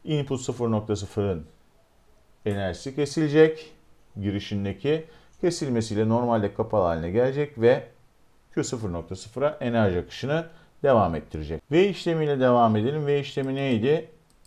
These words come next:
Seri bağlantı işlemiydi. Bir ikinci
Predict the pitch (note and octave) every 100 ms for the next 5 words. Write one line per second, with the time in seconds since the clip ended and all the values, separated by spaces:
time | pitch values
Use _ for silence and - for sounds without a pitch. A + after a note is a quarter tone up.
0 | _ _ _ _ _ _ _ - - C#3+
1 | E3+ C3 G#2 G2 F2+ - E2 - F2 D#2+
2 | E2 A#2+ C#3+ - _ _ _ _ _ -
3 | D3+ D3+ C#3+ C#3+ C#3 B2+ C#3 B2+